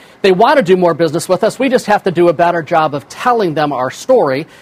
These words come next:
And that's what our Investor Day is really about tomorrow. Tell them the fantastic story we have around payments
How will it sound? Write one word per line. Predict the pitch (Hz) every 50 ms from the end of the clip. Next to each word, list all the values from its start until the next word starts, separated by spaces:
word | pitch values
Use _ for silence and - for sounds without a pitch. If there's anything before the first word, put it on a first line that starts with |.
| - -
And | - 196
that's | 190 233 226 -
what | 220 220
our | 208 196 185
Investor | 175 156 180 185 185 - 190 165
Day | 170 165 165
is | 160 151 131
really | 147 160 156 160 156
about | 147 151 143 139 -
tomorrow. | - 151 143 131 120 120
Tell | 117 - - 214 208
them | 214 208 185
the | 165 -
fantastic | - 175 160 - - 202 208 190 - 196 -
story | - - 180 170
we | 175 160
have | 165 165 143
around | 151 143 131
payments | - - 190 190 185 180 165 -